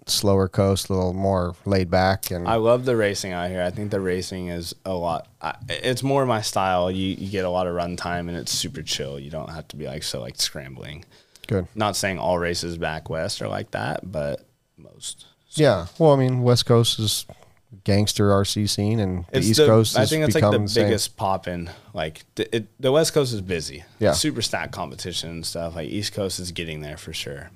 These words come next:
Speaker 2: But I think, like, just the East Coast way of, the tracks are just so nice and everything.
Speaker 1: Yeah,
Speaker 2: So
Speaker 1: they're, they're different. There's definitely a style difference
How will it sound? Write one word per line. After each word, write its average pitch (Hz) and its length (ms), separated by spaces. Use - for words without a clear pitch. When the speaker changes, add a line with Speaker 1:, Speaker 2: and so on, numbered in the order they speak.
Speaker 2:
But 87 180
I 92 100
think, 98 200
like, 90 160
just - 180
the - 180
East 95 200
Coast 87 340
way 90 240
of, 82 240
the 104 80
tracks 87 640
are 85 100
just 82 180
so 87 140
nice 76 320
and 62 80
everything. 69 200
Speaker 1:
Yeah, 101 160
Speaker 2:
So 101 40
Speaker 1:
they're, 104 80
they're 107 200
different. 95 460
There's 104 180
definitely 101 340
a 92 60
style 90 380
difference 90 680